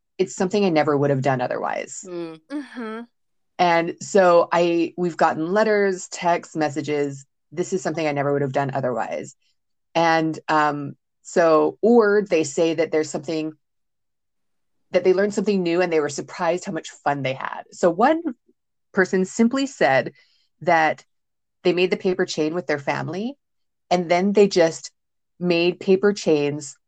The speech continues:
Speaker 1: over and over again. So this was in the arts and crafts category, to make a paper chain to count down to something exciting. And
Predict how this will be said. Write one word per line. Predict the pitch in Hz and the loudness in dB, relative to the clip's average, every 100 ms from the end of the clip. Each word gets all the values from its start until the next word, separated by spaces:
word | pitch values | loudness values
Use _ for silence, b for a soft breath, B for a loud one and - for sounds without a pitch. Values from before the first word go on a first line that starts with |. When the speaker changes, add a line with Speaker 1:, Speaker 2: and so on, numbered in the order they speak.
| _ _ _ _ _ _ | _ _ _ _ _ _
Speaker 1:
over | 180 180 175 | 6 6 6
and | 170 | 6
over | 156 143 | 6 4
again. | 139 - - | 0 0 -2
So | - | -2
this | 196 202 | -2 0
was | 247 | 0
in | 240 | 0
the | - | 2
arts | 160 170 | 2 2
and | 214 214 | 2 0
crafts | - 147 151 | 0 0 -2
category, | - 196 202 214 233 240 | -4 -2 0 0 0 0
to | 233 | -2
make | 170 180 | -6 -6
a | 247 | -6
paper | 254 247 285 | -6 -6 -8
chain | - 190 165 165 175 _ _ _ _ _ | -4 -2 -2 -4 -8 _ _ _ _ _
to | - 190 175 165 | 0 4 6 4
count | 156 185 180 | 2 0 0
down | 165 151 151 | 0 0 0
to | 143 | -4
something | 151 147 143 | -6 -4 -8
exciting. | 143 - 131 123 - _ _ _ _ - | -6 -4 -2 -4 -12 _ _ _ _ -2
And | 175 165 160 165 | 0 2 0 -4